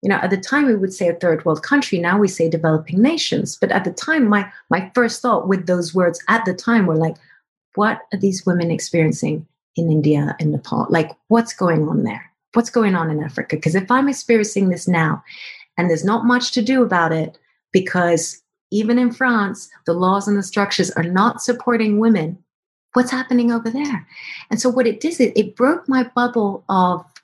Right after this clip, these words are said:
compassion, meaning it opened my heart. It opened my, my realization. I was like, "Shit, people are suffering. Yes, I see it on the news. Yes, my father's into politics and debating. Yes, we debate about it. But have I had,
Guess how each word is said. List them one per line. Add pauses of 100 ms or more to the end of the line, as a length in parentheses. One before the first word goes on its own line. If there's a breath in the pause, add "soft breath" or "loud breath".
(460)
compassion, (640)
meaning
it
opened
my
heart. (160)
It
opened
my, (240 loud breath)
my
realization.
I
was
like,
"Shit, (180)
people
are
suffering. (280 loud breath)
Yes, (100)
I
see
it
on
the
news.
Yes,
my
father's (360 loud breath)
into
politics
and
debating.
Yes,
we
debate
about
it.
But
have
I
had,